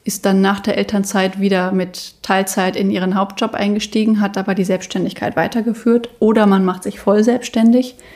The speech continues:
Die Möglichkeit gibt es auch. Da,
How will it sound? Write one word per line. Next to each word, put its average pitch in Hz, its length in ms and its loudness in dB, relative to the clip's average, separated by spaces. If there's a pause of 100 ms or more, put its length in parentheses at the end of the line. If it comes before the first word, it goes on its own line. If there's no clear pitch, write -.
(640)
Die 208 100 6
Möglichkeit 202 580 2
gibt - 160 -12
es - 160 -6
auch. 240 440 -2 (480)
Da, 180 280 2